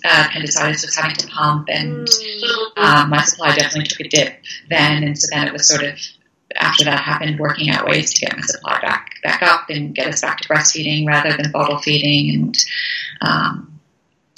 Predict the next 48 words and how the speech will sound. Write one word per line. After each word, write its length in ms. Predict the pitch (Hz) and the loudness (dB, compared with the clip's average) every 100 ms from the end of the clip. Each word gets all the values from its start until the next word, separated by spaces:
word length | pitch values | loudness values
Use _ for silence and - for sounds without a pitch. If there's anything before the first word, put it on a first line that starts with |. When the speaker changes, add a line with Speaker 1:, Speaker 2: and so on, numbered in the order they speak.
| - | 4
Speaker 1:
yeah, 200 | 190 135 | 6 6
and 80 | 175 | 4
the 40 | |
second 280 | - - 151 | 2 2 0
time 320 | 156 156 147 | 2 2 2
it 80 | 156 | -4
was, 240 | 151 - | -4 -2
like 180 | 156 151 | 0 -2
I 40 | |
said, 140 | 165 156 | -4 -2
she 200 | - 147 | 0 0
was 120 | 143 | -2
just 200 | 143 - | 2 2
sort 100 | 160 | 2
of 180 | 156 - | -4 -2
born 600 | 143 147 147 143 147 - - | 0 2 2 2 -2 -4 -4
knowing 600 | 160 147 147 156 156 - _ _ _ _ _ _ _ _ _ _ _ _ _ _ _ - - - _ | 2 4 4 2 0 -4 _ _ _ _ _ _ _ _ _ _ _ _ _ _ _ -20 -20 -20 _
what 200 | 165 - | 2 4
to 100 | - 151 | 4 4
do. 240 | 123 107 - _ _ | 4 2 -10 _ _
Speaker 2:
Yeah. 200 | 190 170 _ _ _ _ - | -20 -20 _ _ _ _ -2
Speaker 1:
Um, 180 | 160 160 | 2 4
and, 120 | 175 165 | 4 4
and 120 | 180 | 4
because 220 | 170 156 160 | 2 0 2
I 140 | 160 | 0
knew 320 | 160 151 147 143 - | 0 -2 -4 -6 -4
what 120 | 160 | -2
a 40 | 147 | 0
good 120 | 147 | 2
latch 320 | 143 143 - | 4 4 4
felt 200 | 147 - | 2 2
like, 300 | 143 139 139 | 2 2 2
and 80 | 147 | -2
I 40 | |
sort 220 | 143 156 160 | -2 -4 -2
of 80 | |
knew 220 | 156 151 147 | -2 0 0
how 120 | 160 | 0
to 60 | 151 | 0
hold 240 | 151 143 147 | 2 2 4
her, 60 | |
and 240 | 131 151 151 | 4 2 0
I 160 | - | 0
knew 340 | 151 151 151 147 | 2 4 4 2
that 220 | - - | 0 -2
it 100 | - | -2
was 480 | - - - - | -4 -2 0 2